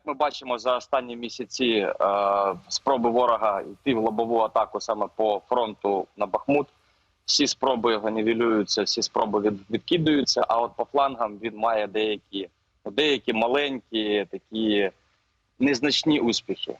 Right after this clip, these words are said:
А, це на півдні і на півночі від Бахмута. Тобто саме Солидар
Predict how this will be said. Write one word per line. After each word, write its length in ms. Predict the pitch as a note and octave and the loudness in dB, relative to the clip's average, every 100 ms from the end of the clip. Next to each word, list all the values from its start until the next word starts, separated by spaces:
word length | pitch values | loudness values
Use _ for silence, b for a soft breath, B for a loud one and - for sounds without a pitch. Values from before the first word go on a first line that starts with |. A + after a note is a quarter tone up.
| _ | _
А, 760 | G2+ G2 G2 G2 G2 G2 F#2+ F#2 - | -2 0 2 2 2 2 2 -2 -2
це 240 | A#2+ A2 | 0 0
на 120 | G#2 | 0
півдні 560 | - D#3+ C#3 C3 B2 A#2 | 0 0 2 0 2 2
і 100 | A#2 | 0
на 100 | A2 | 0
півночі 520 | - B2 A2+ - G#2+ | 0 0 2 0 0
від 200 | G2+ G2 | 2 2
Бахмута. 500 | F#2+ - G2 F2+ - - _ b b - | 0 -4 -4 -6 -6 -16 _ b b -10
Тобто 200 | F2 E2 | -6 -2
саме 300 | - A2 G2+ | 2 2 2
Солидар 600 | - G#2+ A#2+ B2 C#3+ C3+ | 0 0 2 2 2 0